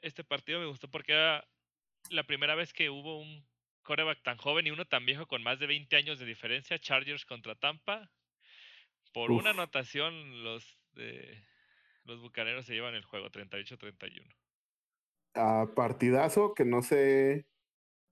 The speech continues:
Speaker 2: a cuál de las cosas mencionar. Eh, no sé si uno, Justin Herbert, trae con qué,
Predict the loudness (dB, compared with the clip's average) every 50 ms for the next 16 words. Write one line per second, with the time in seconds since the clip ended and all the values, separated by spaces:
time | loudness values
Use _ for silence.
0 | _ _ 0 2 2 2 2 2 2 4 6 6 4 4 4 2 2 0 2 2
1 | 4 4 4 6 6 4 4 4 4 4 4 4 4 6 4 4 6 6 6 6
2 | 6 6 6 6 4 4 6 6 8 8 8 8 8 8 6 6 4 4 4 4
3 | 2 4 4 2 4 6 6 6 8 8 8 6 6 2 _ _ _ 2 2 4
4 | 4 4 4 4 4 4 2 2 0 -6